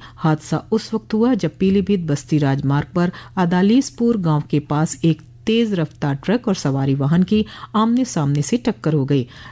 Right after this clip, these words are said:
ट्रक चालक हादसे के बाद घटना स्थल से फरार हो गया।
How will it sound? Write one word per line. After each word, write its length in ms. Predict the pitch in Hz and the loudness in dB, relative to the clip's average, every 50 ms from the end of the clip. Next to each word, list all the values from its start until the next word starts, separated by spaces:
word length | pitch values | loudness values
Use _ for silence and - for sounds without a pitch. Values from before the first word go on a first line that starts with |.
| - - | -12 -4
ट्रक 160 | - 180 165 - | -2 -2 -2 -2
चालक 360 | - 175 160 151 160 196 226 - | -2 -2 0 2 0 0 -2 -2
हादसे 300 | - 156 139 - - 147 | -2 -4 -2 -2 -4 -2
के 140 | - 143 | -2 -2
बाद 360 | 139 135 139 147 170 190 196 - - - - - - | -2 0 0 0 0 0 -2 -4 -10 -18 -14 -4 0
घटना 360 | 180 196 190 - 208 220 220 | 2 2 2 2 2 2 2
स्थल 240 | 196 - - 156 135 | 0 0 -2 -2 -2
से 160 | 135 - 165 | 0 0 -2
फरार 340 | 165 - 190 156 135 131 131 | 0 0 0 0 0 0 0
हो 120 | 131 143 135 | 0 0 0
गया। 220 | 143 156 180 254 | 2 2 2 0